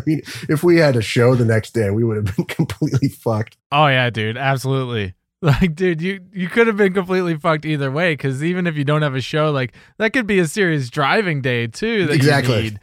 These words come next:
Speaker 1: Yeah.
Speaker 2: <laughs> And, but you just, like,
Speaker 1: <laughs> Ugh.
Speaker 2: dude, that's, that's almost like a, a nightmare on tour, especially being, like, the other side of the country, and you're just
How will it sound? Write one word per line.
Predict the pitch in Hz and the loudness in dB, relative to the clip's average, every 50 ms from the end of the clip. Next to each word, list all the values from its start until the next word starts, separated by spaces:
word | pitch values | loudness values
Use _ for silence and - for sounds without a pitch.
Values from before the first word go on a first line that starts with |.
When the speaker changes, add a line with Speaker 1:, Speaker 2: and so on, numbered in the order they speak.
| - - | -12 -6
Speaker 1:
Yeah. | 139 131 135 127 120 113 - - | 0 0 2 2 2 0 -2 0
Speaker 2:
<laughs> | - | 2
And, | 175 180 170 - - - 240 233 196 - 160 233 214 | 2 4 6 6 6 6 4 4 4 4 2 2 2
but | 208 185 - | 2 2 2
you | 233 240 226 190 - 202 208 | 2 0 0 0 2 0 0
just, | 175 233 190 - - - | 0 2 0 0 0 -2
like, | - 107 160 - - - - - - | -4 -4 -4 -4 -4 -8 -12 -12 -12
Speaker 1:
<laughs> | 110 - _ _ _ _ _ _ _ _ _ _ _ _ _ - - 185 196 226 233 208 | -14 -14 _ _ _ _ _ _ _ _ _ _ _ _ _ -8 -8 -6 -8 -10 -8 -6
Ugh. | 190 208 214 | -2 2 4
Speaker 2:
dude, | 190 180 165 | 4 4 4
that's, | 175 185 202 - - 233 170 | 2 2 0 0 -4 -8 -2
that's | 175 190 208 202 | 0 0 2 2
almost | 233 233 226 226 220 185 - | 2 2 2 2 0 0 0
like | 196 170 151 - | 0 -2 -2 -2
a, | 156 139 123 113 110 107 107 98 - | -2 -2 -2 -2 -4 -6 -6 -8 -8
a | - 139 127 | -8 -6 -6
nightmare | 127 131 135 147 147 156 170 165 156 143 135 131 127 123 | -4 -4 -2 -2 0 0 -2 -2 -4 -4 -2 -2 -2 -2
on | 120 117 117 117 110 | -2 -2 -2 -4 -6
tour, | - - 135 131 127 120 113 110 | -6 -4 -4 -2 -2 -2 -4 -6
especially | 110 - - 156 151 135 - 165 156 | -8 -6 -4 -4 -4 -2 -2 -4 -4
being, | 131 147 139 143 151 160 160 151 | -2 -2 -2 0 0 0 -2 -2
like, | 135 123 113 113 - - _ _ _ _ _ _ _ _ - | -2 -2 -4 -4 -6 -10 _ _ _ _ _ _ _ _ -4
the | 139 143 | -2 0
other | 143 139 143 | 0 0 -2
side | 127 - 156 147 | -2 0 0 0
of | 139 | 0
the | 135 120 | 0 -2
country, | - - 127 131 135 127 - 156 156 151 156 151 151 151 147 139 | -4 -4 -4 -4 -4 -4 -2 -2 -2 0 0 0 0 0 0 0
and | 135 127 117 - - - - | -2 -2 -4 -8 -14 -18 -12
you're | 151 135 135 | -6 -4 -4
just | 131 123 139 139 117 - - - | -2 -2 -2 -4 -4 -6 -10 -16